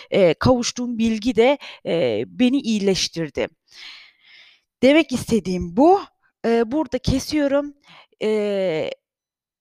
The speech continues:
polikistik over hakkında başka bir bölüm de çekebilirim. Ee, belki başkalarının yaşadığı semptomlar hakkında da konuşabilirim. Hani belki burada ş-, minik bir ekleme yapayım hadi daha.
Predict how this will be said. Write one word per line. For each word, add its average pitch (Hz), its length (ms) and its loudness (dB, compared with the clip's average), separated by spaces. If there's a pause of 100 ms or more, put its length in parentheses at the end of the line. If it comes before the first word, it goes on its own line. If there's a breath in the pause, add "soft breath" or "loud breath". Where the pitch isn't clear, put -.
(480)
polikistik 277 680 -2
over 262 260 2
hakkında 262 880 -4 (420)
başka 247 420 -4
bir 233 140 -8
bölüm 240 360 -2
de 254 40 -8
çekebilirim. 240 960 -2 (500 loud breath)
Ee, 214 420 4
belki 240 500 0
başkalarının 233 800 -2
yaşadığı 185 460 -8
semptomlar 185 640 -10
hakkında 180 500 -8
da 185 60 -2
konuşabilirim. 156 920 -4 (340 loud breath)
Hani 233 220 0
belki 233 460 0
burada 233 200 -2
ş-, - 260 -6 (140)
minik 262 300 0
bir 220 180 -2
ekleme 214 400 -2
yapayım 160 340 -4
hadi 151 300 -8
daha. 180 260 0